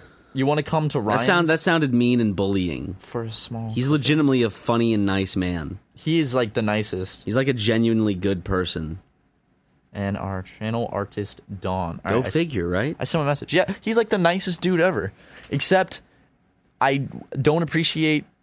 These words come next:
Speaker 1: how much he offers us cocaine when we hang out. Because I, we've told him before, not into it. You know, that's a
Speaker 2: Oh,
Speaker 1: hard
Speaker 2: wait,
Speaker 1: drug. We don't
Speaker 2: uh,
Speaker 1: wanna do
Speaker 2: can
Speaker 1: that.
Speaker 2: you, can, can you tell him to,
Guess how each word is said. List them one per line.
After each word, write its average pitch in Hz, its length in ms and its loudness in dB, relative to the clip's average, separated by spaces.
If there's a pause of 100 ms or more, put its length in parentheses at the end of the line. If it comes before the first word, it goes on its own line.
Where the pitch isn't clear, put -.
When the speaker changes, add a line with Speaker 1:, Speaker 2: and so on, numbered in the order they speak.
(200)
Speaker 1:
how 147 220 0
much 143 220 2
he 131 800 -2
offers 123 360 0
us 120 80 -2
cocaine 117 520 0
when 90 120 0
we 90 80 0
hang 90 220 -2
out. 85 200 -4 (240)
Because 104 200 -4
I, 107 80 2
we've 101 180 -2
told 131 180 0
him 139 60 -2
before, 123 460 -2 (340)
not 107 240 0
into 120 300 -2
it. 113 160 0 (160)
You 101 80 0
know, 98 60 0
that's 98 180 -2
a - 20 2
Speaker 2:
Oh, 175 80 4
Speaker 1:
hard 190 120 4
Speaker 2:
wait, 120 80 -2
Speaker 1:
drug. 110 200 0
We 107 80 -2
don't 113 100 2
Speaker 2:
uh, 117 40 0
Speaker 1:
wanna 113 120 0
do 104 160 -2
Speaker 2:
can 101 160 2
Speaker 1:
that. - 60 0
Speaker 2:
you, - 80 -4
can, - 200 -4
can - 260 -4
you 254 80 0
tell 190 260 -2
him 175 140 -2
to, 113 560 -2